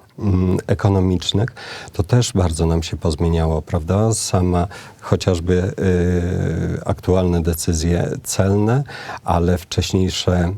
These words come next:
mm, przepływy, szlaki transportowe, e, import, e, z Ukrainy,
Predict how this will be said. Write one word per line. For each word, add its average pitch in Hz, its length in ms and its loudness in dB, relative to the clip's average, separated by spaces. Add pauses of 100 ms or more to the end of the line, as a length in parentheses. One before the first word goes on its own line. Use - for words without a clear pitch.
mm, 85 600 2 (220)
przepływy, 101 800 2 (160)
szlaki 101 580 0
transportowe, 85 840 -2 (500)
e, 92 100 0 (460)
import, 101 800 0
e, - 60 -4 (1120)
z 85 120 0
Ukrainy, 101 600 2